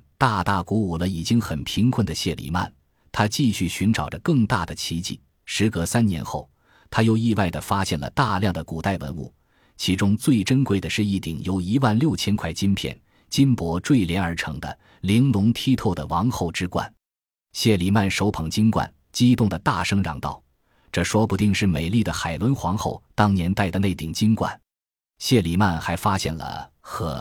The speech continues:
《荷马史诗》记载中相符的金酒杯。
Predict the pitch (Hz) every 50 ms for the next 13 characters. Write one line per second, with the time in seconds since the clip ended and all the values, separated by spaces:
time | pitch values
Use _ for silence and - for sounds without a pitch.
0 | - - _ - - - - 98 110 127 110 98 85 92 - - - - 64 -
1 | - - - 107 120 127 - _ _ _ _ _ - - 110 98 90 - 85 85
2 | 82 - 98 98 101 90 - - 120 117 113 113 - - 85 82 78 - - -
3 | 107 104 104 - 87 76 - - 85 82